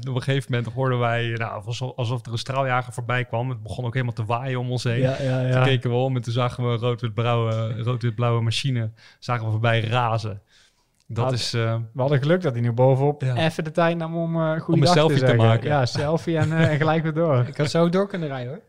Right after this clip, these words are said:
Speaker 2: Ja.
Speaker 1: Ja.
Speaker 3: "Hey, jongens, eh, ik zie jullie. Mazzel."
Speaker 1: Ja, ja. Nee,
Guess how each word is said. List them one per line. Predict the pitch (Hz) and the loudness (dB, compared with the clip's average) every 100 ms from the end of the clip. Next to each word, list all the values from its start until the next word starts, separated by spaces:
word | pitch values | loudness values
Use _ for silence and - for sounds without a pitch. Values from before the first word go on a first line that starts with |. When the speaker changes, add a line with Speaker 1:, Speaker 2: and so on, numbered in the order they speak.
| _ | _
Speaker 2:
Ja. | - 117 | -4 0
Speaker 1:
Ja. | 110 107 107 | 2 0 0
Speaker 3:
"Hey, | 190 | 2
jongens, | 226 226 220 | 2 2 0
eh, | 220 220 | 0 0
ik | 214 | -4
zie | 233 | -6
jullie. | 220 226 220 | -6 -8 -8
Mazzel." | 214 214 214 _ | -6 -4 -6 _
Speaker 1:
Ja, | 139 160 117 - - - - | -2 -2 -2 -10 -20 -20 -4
ja. | 139 117 - - - - - - | -4 -4 -8 -20 -20 -20 -20 -4
Nee, | 127 127 | -2 -2